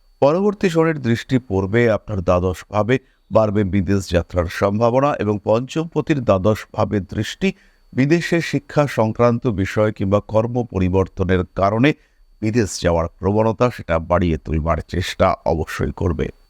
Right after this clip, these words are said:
কার্মিক উন্নতির সম্ভাবনা রয়েছে, স্পিরিচুয়াল অ্যাক্টিভিটি বাড়তে দেখতে পাওয়া যাবে। ধর্ম, মোক্ষ সংক্রান্ত চিন্তা ভাবনা, সেটাও কিন্তু বৃদ্ধির সম্ভাবনা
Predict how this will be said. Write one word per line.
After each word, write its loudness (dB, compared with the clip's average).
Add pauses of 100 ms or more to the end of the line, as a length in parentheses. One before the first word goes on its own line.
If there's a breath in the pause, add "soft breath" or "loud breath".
(100)
কার্মিক 0
উন্নতির 2
সম্ভাবনা 0
রয়েছে, 0
স্পিরিচুয়াল 0
অ্যাক্টিভিটি -2
বাড়তে 0
দেখতে -6
পাওয়া 0
যাবে। 0 (380)
ধর্ম, 2
মোক্ষ -2
সংক্রান্ত 0
চিন্তা 0
ভাবনা, -2 (280)
সেটাও 2
কিন্তু -4
বৃদ্ধির 0
সম্ভাবনা 0